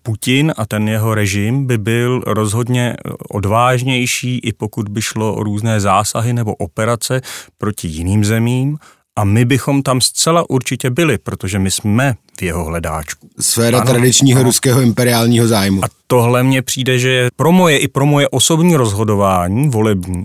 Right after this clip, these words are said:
Speaker 1: je tohle velice důležitá věc a nemyslím si, že jsem sám. Nebudu tvrdit, že to jsou, jako, že to je osmdesát procent společnosti, ale myslím si, že to bude jako pro segment, určitý segment společnosti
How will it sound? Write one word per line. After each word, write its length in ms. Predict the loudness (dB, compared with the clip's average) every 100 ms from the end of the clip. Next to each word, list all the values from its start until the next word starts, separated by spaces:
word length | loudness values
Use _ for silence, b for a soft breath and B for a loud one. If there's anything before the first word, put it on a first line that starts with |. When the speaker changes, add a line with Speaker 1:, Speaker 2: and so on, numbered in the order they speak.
| -6
Speaker 1:
je 140 | -4
tohle 300 | -2 0 0
velice 460 | 0 2 0 0 0
důležitá 480 | 0 0 0 0 2
věc 340 | 0 -4 -8 -6
a 100 | -2
nemyslím 480 | 0 2 0 0 -2
si, 120 | -2
že 40 | 0
jsem 160 | 0
sám. 340 | 2 0 -2 -6 -14
Nebudu 280 | -14 -10 -8
tvrdit, 400 | -6 -4 -6 B B B _
že 80 | -10
to 140 | -6
jsou, 320 | -4 -2 -4 -6
jako, 140 | -8 -6
že 120 | -6
to 120 | -4
je 300 | -4 -4 -6 -10 -14 -10
osmdesát 560 | -8 -4 -4 -2 -4
procent 300 | -4 -4 -4
společnosti, 800 | -6 -6 -6 -4 -4 -4 -6 -8 B B B -4
ale 140 | 0
myslím 300 | 0 2 0
si, 160 | 2 0
že 320 | 2 2 0 -2 -4
to 100 | -2
bude 380 | 0 0 0 -2 -8 -18 -12
jako 400 | -10 -4 -4 -4 _
pro 200 | 0 0 0 -4
segment, 460 | -2 2 4 4 2
určitý 320 | -2 -2 -2
segment 260 | 0 0 -2
společnosti 560 | -2 -4 -2 -4 -4